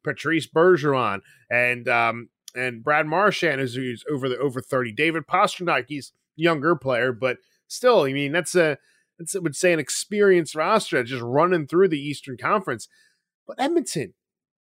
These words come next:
how are you twenty-eight, eighteen, and four with sixty points? Oh, wait, because you got twenty million tied in between two players. You go out and you splurge on a goalie like Jack Campbell, who's severely underperforming this year,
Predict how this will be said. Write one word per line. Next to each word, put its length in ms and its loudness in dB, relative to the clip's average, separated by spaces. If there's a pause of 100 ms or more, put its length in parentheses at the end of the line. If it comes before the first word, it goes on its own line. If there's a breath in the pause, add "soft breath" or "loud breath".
how 220 0
are 80 6
you 400 0
twenty-eight, 720 2
eighteen, 460 0
and 180 -4
four 380 4
with 160 -4
sixty 340 -6
points? 480 -10
Oh, 160 0
wait, 380 2
because 240 -6
you 80 -8
got 160 0
twenty 320 -2
million 480 4
tied 320 -2
in 80 -4
between 320 -8
two 260 -4
players. 560 -4 (320 soft breath)
You 140 -2
go 120 6
out 120 6
and 100 -6
you 60 0
splurge 480 2
on 100 0
a 60 -2
goalie 240 2
like 160 0
Jack 320 -2
Campbell, 400 -4
who's 160 -8
severely 800 0
underperforming 1120 -2
this 180 -14
year, 200 -18